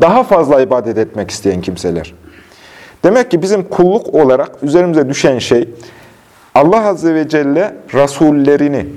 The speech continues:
hangi din ile göndermişse, vahiy ile hangi din ile göndermişse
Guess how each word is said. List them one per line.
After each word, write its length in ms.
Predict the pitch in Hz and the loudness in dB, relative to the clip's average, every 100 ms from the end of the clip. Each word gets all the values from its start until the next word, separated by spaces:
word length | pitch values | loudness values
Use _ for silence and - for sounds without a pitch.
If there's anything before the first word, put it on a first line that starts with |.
| - - _ _ - _ _ _ - - - | -20 -20 _ _ -20 _ _ _ -20 -20 -8
hangi 460 | - 220 233 190 | -2 0 0 -2
din 360 | 156 131 196 202 | -2 0 0 2
ile 200 | 143 123 | 0 0
göndermişse, 760 | 117 107 101 92 90 - 85 80 - - _ _ _ _ _ _ _ _ - | -2 -2 -4 -4 -8 -6 -6 -8 -14 -20 _ _ _ _ _ _ _ _ -2
vahiy 460 | 120 151 147 196 214 | 2 2 0 -2 0
ile 240 | 143 90 - - - _ _ _ _ | 0 -2 -6 -20 -20 _ _ _ _
hangi 420 | - 175 208 165 | -2 0 0 -2
din 180 | 165 202 | -2 0
ile 160 | 156 131 | 0 0
göndermişse 800 | 175 170 139 127 127 - 196 | 0 -2 -2 -4 -6 -2 -2